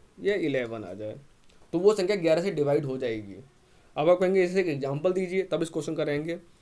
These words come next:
Example में जैसे देखता हूँ, मान लो इलेवन का स्क्वायर वन ट्वेंटी वन होता है, होता है कि नहीं होता है?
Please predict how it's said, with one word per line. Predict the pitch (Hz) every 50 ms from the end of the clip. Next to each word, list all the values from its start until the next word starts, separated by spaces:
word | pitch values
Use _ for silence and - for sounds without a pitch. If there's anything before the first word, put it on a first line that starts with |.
| _ - - _ -
Example | 143 143 139 147 151 160 160 185 185
में | 185 175
जैसे | 170 175 170 180 180
देखता | 170 156 - 175
हूँ, | 175 175
मान | 175 175
लो | 190 -
इलेवन | - 151 151 156 156 170 180 180
का | 180 170
स्क्वायर | - - 185 180 170
वन | 165 165 170
ट्वेंटी | 165 180 170 170 170 175
वन | 165 175 175 170
होता | 160 156 165 165
है, | 160 160 170 - _ _ _ _ - _ _ - _ _ _ _ _ _ _ _
होता | - 147 147 147 190
है | 190
कि | 208 202
नहीं | 196 190
होता | 175 156 139 135
है? | 123 113 110